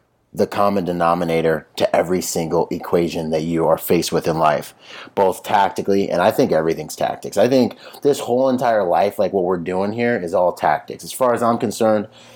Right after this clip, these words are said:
we're all engaged in a fight. We're all engaged in the same fight to do and be and love and experience and to live our life the way we want, with who we want, how we want.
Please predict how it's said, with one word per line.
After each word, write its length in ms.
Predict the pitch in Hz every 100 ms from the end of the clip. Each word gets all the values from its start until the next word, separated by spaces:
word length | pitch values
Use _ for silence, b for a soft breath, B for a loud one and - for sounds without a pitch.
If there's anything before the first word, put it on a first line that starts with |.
| B
we're 160 | - 117
all 200 | 107 110
engaged 460 | 104 85 90 82 -
in 60 |
a 80 | 76
fight. 420 | - - 69 58 - - _ _ _
We're 160 | 87 92
all 280 | 98 104 117
engaged 440 | 123 107 107 95 92
in 80 |
the 80 | 87
same 400 | 82 - 104 104
fight 380 | - 92 87 -
to 80 | 82
do 300 | 78 95 104
and 200 | 90 80
be 360 | 95 101 104
and 240 | - 80 80
love 420 | 85 92 98 95 B B B
and 120 | 90
experience 760 | 87 - - 95 95 92 87 - B B
and 180 | - 92
to 80 | 87
live 260 | 90 104 98
our 120 | 98
life 280 | 92 92 -
the 80 |
way 160 | 82 90
we 140 | 92
want, 240 | 90 90 76
with 120 | 87
who 120 | 95
we 140 | 90 87
want, 260 | 87 85
how 200 | 85 90
we 100 | 90
want. 320 | 85 85 82